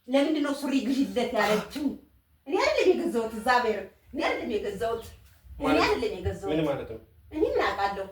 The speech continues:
Speaker 1: ለምን
Speaker 2: ምን
Speaker 1: ሱሪ፣
Speaker 2: ማለት ነው?
Speaker 1: ለምን፣
Speaker 2: ታዲያ ከየት
Speaker 1: ለምን?
Speaker 2: አመጣሽ?
Speaker 1: አ?
Speaker 2: ከየት አመጣሽ ታዲያ?
Speaker 1: ይሄን የገዛችው ልጅ አልኩህ፣
Speaker 2: እህ።
Speaker 1: ኦርደር ያደረገችው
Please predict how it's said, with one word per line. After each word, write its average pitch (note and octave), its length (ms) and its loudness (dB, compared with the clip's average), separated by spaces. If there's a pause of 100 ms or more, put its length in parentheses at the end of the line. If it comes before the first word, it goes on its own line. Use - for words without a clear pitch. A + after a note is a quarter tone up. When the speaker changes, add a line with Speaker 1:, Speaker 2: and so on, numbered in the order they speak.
Speaker 1:
ለምን E4+ 180 -2
Speaker 2:
ምን - 140 0
Speaker 1:
ሱሪ፣ C4+ 200 -4 (120)
Speaker 2:
ማለት - 0 -
ነው? - 80 -8
Speaker 1:
ለምን፣ D#4 240 0 (220)
Speaker 2:
ታዲያ F3 200 2
ከየት D#4+ 160 6
Speaker 1:
ለምን? D#4 80 4
Speaker 2:
አመጣሽ? D#3+ 240 -4 (200)
Speaker 1:
አ? B3+ 120 -12 (280)
Speaker 2:
ከየት - 200 -16
አመጣሽ - 240 -14
ታዲያ? - 180 -20 (340)
Speaker 1:
ይሄን G4+ 260 4
የገዛችው C#4+ 500 -4
ልጅ D#4+ 160 -10
አልኩህ፣ G3+ 340 -6
Speaker 2:
እህ። C#3 220 -12
Speaker 1:
ኦርደር D4+ 320 -6
ያደረገችው C#4+ 440 -4